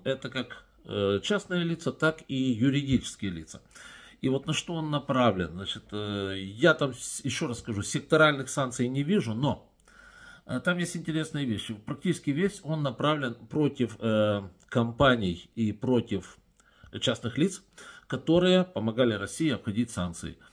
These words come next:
Э, причем, что интересно, что эти компании и частные лица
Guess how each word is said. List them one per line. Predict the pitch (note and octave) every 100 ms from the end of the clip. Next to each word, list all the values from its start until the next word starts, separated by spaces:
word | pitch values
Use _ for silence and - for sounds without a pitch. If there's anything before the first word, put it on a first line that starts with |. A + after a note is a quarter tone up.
| _ _ -
Э, | A#2+
причем, | B2+ A#2+ F#3+
что | E3 -
интересно, | D3 D3+ D#3+ F3+ C3+
что | A#2+ - B2+
эти | C3 A#2
компании | C3 B2+ C3 B2
и |
частные | A#2 C3 - A#2+
лица | A#2 D#3 - F#2+